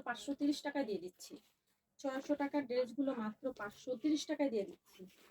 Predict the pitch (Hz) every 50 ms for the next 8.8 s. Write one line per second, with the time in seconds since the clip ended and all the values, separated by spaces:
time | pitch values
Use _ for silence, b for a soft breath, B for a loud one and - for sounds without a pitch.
0 | _ _ _ _ _ _ _ - - - 247 254 277 - - - 294 294 - -
1 | - 294 277 254 247 269 269 254 240 277 285 262 285 277 302 359 415 - _ _
2 | _ _ _ - 214 226 226 226 214 208 170 - - - - _ _ _ _ _
3 | _ _ _ _ _ _ - 254 269 269 - 302 294 - - 302 285 - - -
4 | 247 254 262 277 285 - 302 302 339 359 - - 220 202 214 202 - - 190 185
5 | - - - - 294 - _ _ _ _ _ _ _ _ _ _ - 294 302 302
6 | 294 - 320 302 277 254 294 294 302 277 285 269 262 269 269 262 254 269 285 294
7 | - - 311 311 311 302 277 269 254 254 233 233 240 247 240 - 285 277 285 -
8 | - 302 294 277 285 240 233 226 226 208 247 247 240 233 233